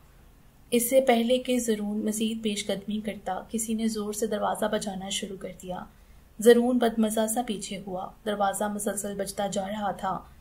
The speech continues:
"मैं अभी आया, princess, फिर हम ये continue करेंगे।" वो दरवाजे की जानिब बढ़ा। गुस्से से उसने दरवाजा खोला, जबकि सामने खड़े इंसान ने एक जोरदार थप्पड़ उसके चेहरे पर रसीद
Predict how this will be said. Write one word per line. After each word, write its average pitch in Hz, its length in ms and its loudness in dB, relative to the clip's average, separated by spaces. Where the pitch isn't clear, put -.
"मैं 262 160 4
अभी 220 340 6
आया, 226 220 6
princess, 202 640 -2
फिर 254 140 4
हम 240 200 0
ये 247 100 0
continue 214 460 -2
करेंगे।" 185 540 -6
वो 254 80 12
दरवाजे 254 520 8
की 285 140 -2
जानिब 202 420 0
बढ़ा। 190 360 -4
गुस्से 226 260 2
से 233 140 0
उसने 226 220 0
दरवाजा 214 440 4
खोला, 226 240 0
जबकि 226 280 0
सामने 226 380 2
खड़े 220 220 0
इंसान 220 400 2
ने 226 80 -2
एक 226 100 -2
जोरदार 220 600 2
थप्पड़ 214 320 -2
उसके 226 220 -2
चेहरे 220 320 0
पर 226 160 0
रसीद 220 300 -4